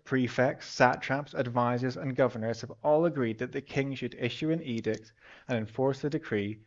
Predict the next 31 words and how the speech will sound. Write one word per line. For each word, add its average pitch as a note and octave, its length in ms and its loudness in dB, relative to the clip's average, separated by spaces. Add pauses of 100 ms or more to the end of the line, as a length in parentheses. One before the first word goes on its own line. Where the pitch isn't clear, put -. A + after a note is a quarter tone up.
(240)
that D#3+ 180 -4
anyone C3 380 2
who B2 120 -2
prays A2 380 2
to - 200 -6
any C3+ 220 2
god A2+ 320 4
or - 100 -6
human C#3 360 -2
being A2 340 2
in, A#2+ 180 -10
during A2+ 260 0
the A2 80 -2
next A2+ 260 -2
thirty B2 280 0
days, G#2 420 0 (480)
except C#3+ 400 2
to C#3+ 40 -4
you, C3 160 4
your A#2 160 2
majesty, G#2+ 600 -4
shall A#2 160 -2
be A2+ 120 -4
thrown A#2 540 0
into G#2+ 220 -10
the A2 100 -4
lion's G2+ 380 0
den. - 340 -12 (1400)
Now, C#3+ 220 10
your B2+ 160 6
majesty, A2 520 -2